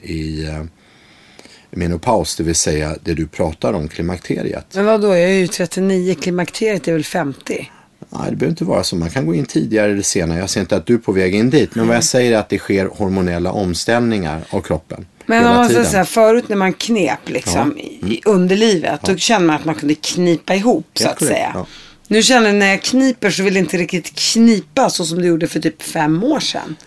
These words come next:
Speaker 1: Nej, därför att du har fött barn och det har blivit
Speaker 2: Men det var ju
Speaker 1: vidgning.
Speaker 2: för åtta år sedan.
Speaker 1: Ja, men det har skett en vidgning utav det hela.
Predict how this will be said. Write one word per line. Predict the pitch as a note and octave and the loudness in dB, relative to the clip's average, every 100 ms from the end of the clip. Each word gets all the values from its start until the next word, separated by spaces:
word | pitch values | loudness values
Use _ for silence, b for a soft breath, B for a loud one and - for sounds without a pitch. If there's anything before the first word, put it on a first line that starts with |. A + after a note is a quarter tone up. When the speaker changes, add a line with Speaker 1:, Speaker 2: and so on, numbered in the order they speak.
| B | B
Speaker 1:
Nej, | - - | -6 -4
därför | E3+ D3 - | -4 -2 -2
att | C3 | -2
du | A2 | 0
har | A2 | 0
fött | - A#2+ | 0 -4
barn | G2 D#2+ F#2 D#3+ D#3+ | -4 -2 0 0 -2
och | B2 - | -4 -4
det | |
har | G2+ | -2
blivit | F#2+ F#3+ | 2 2
Speaker 2:
Men | G3 | 2
det | F#3+ | 2
var | A3+ | 4
ju | B3 A3 | 6 6
Speaker 1:
vidgning. | G3+ F#3+ | 4 2
Speaker 2:
för | - F#3 - | 0 0 0
åtta | - - C#4 | -2 0 0
år | - | 2
sedan. | - - | 0 -2
Speaker 1:
Ja, | G#2+ | -2
men | F#3+ C#3+ | -2 -2
det | C#3 | -2
har | |
skett | - C#3 - | -2 -2 -2
en | A#2+ | 0
vidgning | A#2 G#2 F2 F#2+ G#2+ | 0 0 -2 -2 -2
utav | A2+ A#2 A2 | -2 -2 -2
det | |
hela. | G#2+ G2+ F2 F#2 | 0 0 0 -4